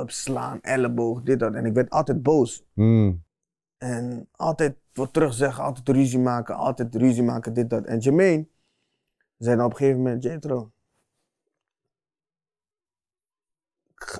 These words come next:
Speaker 1: lach gewoon naar hem. Wa-, wat maak je druk?" Maar hij doet het elke keer.
Speaker 2: Ja.
Speaker 1: Waarom zou je je druk maken om hem, je weet toch? Waarom zou je boos worden?
Speaker 2: Mhm.
Speaker 1: Sowieso één, je wilt hem beschouwen.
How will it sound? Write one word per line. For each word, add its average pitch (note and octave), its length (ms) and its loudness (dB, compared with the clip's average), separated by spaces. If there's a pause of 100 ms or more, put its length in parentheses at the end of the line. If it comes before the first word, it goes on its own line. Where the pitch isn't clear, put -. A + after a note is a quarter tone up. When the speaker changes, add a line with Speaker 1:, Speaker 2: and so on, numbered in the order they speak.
(140)
Speaker 1:
lach D#3 400 -2
gewoon E3+ 200 4
naar B2 200 2
hem. G2 180 -6
Wa-, E3 340 -2
wat G#3 140 -2
maak A#3 240 -6
je G3 160 0
druk?" B3 200 -2
Maar G3 100 -2
hij G3 100 0
doet A3+ 100 4
het A3+ 140 0
elke A#3 320 0
keer. G3+ 340 -2 (200)
Speaker 2:
Ja. F2+ 320 4
Speaker 1:
Waarom G#3+ 260 2
zou F#3+ 280 4
je F#3+ 60 6
je F3 340 4 (960)
druk D3 340 0
maken D3+ 360 0
om A#2+ 60 2
hem, B2 300 0
je B2+ 60 4
weet D3+ 140 2
toch? B2+ 100 -2
Waarom E3 320 2
zou D#3+ 260 2
je C#3+ 280 0 (520)
boos C#3+ 380 2
worden? A#2+ 520 0
Speaker 2:
Mhm. G2 340 4
Speaker 1:
Sowieso F#3+ 340 4
één, C#3 580 2
je A#2 80 -2
wilt C3+ 140 4
hem C3+ 100 2
beschouwen. C#3+ 460 2